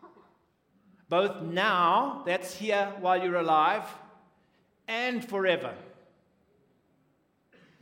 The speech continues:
And that's where our minds come into play here. And I believe we need to take note of this. That's why point five is, let's choose his life.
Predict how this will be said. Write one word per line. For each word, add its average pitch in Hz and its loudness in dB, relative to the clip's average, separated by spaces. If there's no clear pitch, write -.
And 151 -4
that's 240 -2
where 196 0
our 185 0
minds 202 -4
come 190 -8
into 185 -8
play 185 -4
here. 123 -10
And 156 -6
I 180 -4
believe 202 -4
we 196 -6
need 180 -8
to 180 -10
take 185 -6
note 196 -6
of 147 -14
this. 117 -20
That's 170 -6
why 185 2
point 196 -6
five 208 -4
is, 185 -6
let's 202 -4
choose 220 -6
his 208 -8
life. 262 -4